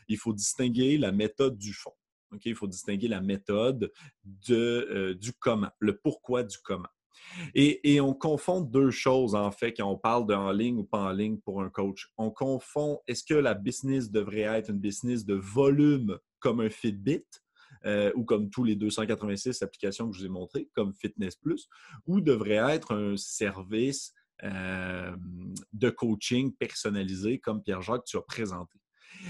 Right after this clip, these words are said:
Et on essaie de mélanger ces deux-là ensemble, mais ça ne fonctionne pas de mélanger ces deux-là ensemble. Et quand on va réussir ou quand on va essayer de les mélanger ensemble, en fait, on va juste mélanger tout le monde.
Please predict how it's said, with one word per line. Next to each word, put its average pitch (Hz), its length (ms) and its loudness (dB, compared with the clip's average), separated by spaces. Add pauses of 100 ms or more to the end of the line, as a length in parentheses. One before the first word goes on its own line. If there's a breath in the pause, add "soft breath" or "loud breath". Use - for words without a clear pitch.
Et 139 180 6
on 139 160 2
essaie 139 300 2
de 151 100 4
mélanger 147 640 2
ces 156 160 -2
deux-là 120 300 0
ensemble, 117 360 -2
mais 147 100 -4
ça - 140 -4
ne 147 60 -6
fonctionne 127 480 -4
pas 143 140 -2
de 131 60 -4
mélanger 95 320 -4
ces 101 120 -10
deux-là 98 220 -4
ensemble. 156 320 -6
Et 127 60 -4
quand 160 180 0
on 165 60 0
va 120 160 0
réussir 123 600 -2
ou 104 120 -4
quand 131 100 -2
on 120 60 0
va 107 120 2
essayer 170 400 0
de 151 60 0
les 113 60 2
mélanger 104 400 -2
ensemble, 143 440 -4 (280 loud breath)
en 107 100 -2
fait, - 120 -2
on 175 100 0
va 117 100 2
juste 127 220 -2
mélanger 113 460 0
tout 110 100 -4
le 92 60 -2
monde. 90 180 -8